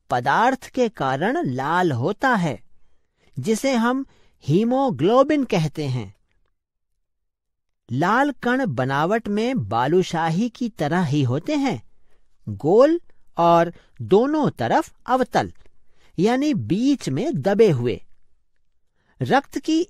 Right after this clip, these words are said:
एक बूंद में इनकी संख्या लाखों में होती है। यदि हम एक मिलीलीटर रक्त लें, तो उसमें हमें चालीस से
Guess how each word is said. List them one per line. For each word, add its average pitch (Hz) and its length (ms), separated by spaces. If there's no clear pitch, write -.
एक 240 260
बूंद 165 460
में 190 400
इनकी 165 440
संख्या 170 600
लाखों 104 680
में 269 160
होती 285 360
है। 214 240
यदि 202 280
हम 254 280
एक 233 300
मिलीलीटर 202 840
रक्त 139 360
लें, 208 360
तो 339 80
उसमें 190 480
हमें 247 380
चालीस 180 560
से 254 320